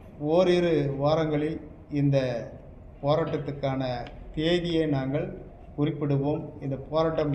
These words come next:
என்பது கண்டிப்பாக நடைபெறும். ஏனென்றால் வருகின்ற இருபத்தாறு எங்களுடைய கூட்டம் இருக்கின்றது. அதே போல டிசம்பர் ஒன்பதாம் தேதி கரூர் மாவட்டத்திலே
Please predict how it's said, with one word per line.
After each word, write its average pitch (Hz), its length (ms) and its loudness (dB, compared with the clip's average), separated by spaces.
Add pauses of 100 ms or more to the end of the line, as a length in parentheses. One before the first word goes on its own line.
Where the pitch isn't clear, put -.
என்பது 135 300 0 (100)
கண்டிப்பாக 143 520 0 (100)
நடைபெறும். 139 580 0 (840)
ஏனென்றால் 160 500 0 (100)
வருகின்ற 160 400 2 (160)
இருபத்தாறு 151 600 2 (120)
எங்களுடைய 135 340 -2 (180)
கூட்டம் 143 400 0
இருக்கின்றது. 127 560 -4 (720)
அதே 170 180 6 (140)
போல 160 180 4 (840)
டிசம்பர் 180 520 4 (220)
ஒன்பதாம் 165 480 4
தேதி 135 300 0 (420)
கரூர் 170 360 2 (100)
மாவட்டத்திலே 143 680 2